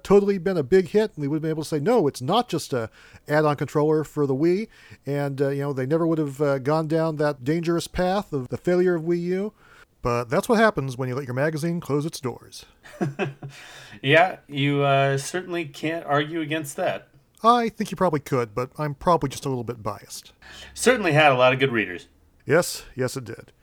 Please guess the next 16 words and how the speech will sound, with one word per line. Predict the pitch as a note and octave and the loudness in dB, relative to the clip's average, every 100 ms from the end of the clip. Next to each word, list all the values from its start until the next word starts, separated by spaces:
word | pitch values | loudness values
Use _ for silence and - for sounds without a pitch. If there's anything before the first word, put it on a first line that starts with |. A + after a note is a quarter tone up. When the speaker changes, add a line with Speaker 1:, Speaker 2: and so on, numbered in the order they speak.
| _ | _
Speaker 2:
But | C3 | 0
it'll | B2 C3+ | 2 2
always | C#3+ D3+ D3 A2 | 4 4 4 2
live | A2+ G#2 | 0 0
in | |
our | G2 F#2 | -2 -2
hearts | G#2+ G#2 | -4 -4
and | G#2 | -8
minds, | F#2+ F2+ E2+ | -8 -10 -10
Chris. | - F#2 E2+ _ _ _ | -14 -14 -14 _ _ _
Speaker 1:
And | A#2+ C3 | -6 -2
on | D3 | 0
my | D3+ | 0
bookshelf | D3 - E3 D3+ | 0 -2 -4 -4
as | D#3+ | -4
well. | A2 G2+ - | -6 -10 -20